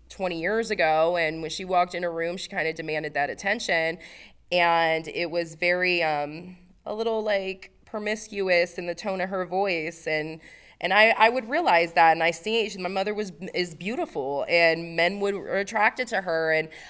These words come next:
I don't think I associated it so much with the drinking or drugging or anything like that. It was definitely part of who she is, but I definitely think that played a mist of it because there was always something involved, some type of drug or alcohol.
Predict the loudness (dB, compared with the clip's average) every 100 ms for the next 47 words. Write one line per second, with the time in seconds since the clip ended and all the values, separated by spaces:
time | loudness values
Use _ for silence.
0 | 0 4 4 2 -2 4 4 4 0 -2
1 | -2 -4 -2 0 0 -2 -6 -4 0 0
2 | 2 0 0 -6 -4 -4 -4 -8 -8 -6
3 | -6 -4 -4 -4 -4 -4 -4 -4 -2 -2
4 | -2 -4 -4 -4 -8 -6 -6 -2 2 2
5 | 2 -2 -2 -4 -4 -6 -6 -6 -8 -10
6 | -10 -6 -2 -2 -2 -6 -6 -4 -2 -2
7 | -2 -4 -10 -10 -8 -8 -8 -10 -8 -8
8 | -8 -8 -6 -6 -8 -12 -10 -10 -14 -20
9 | -14 -6 -4 0 0 0 -6 -4 -4 -6
10 | -10 -8 -6 -4 -6 -8 -10 -10 -8 -6
11 | -6 -4 -8 -8 -12 -12 -10 -10 -10 -8
12 | -8 -8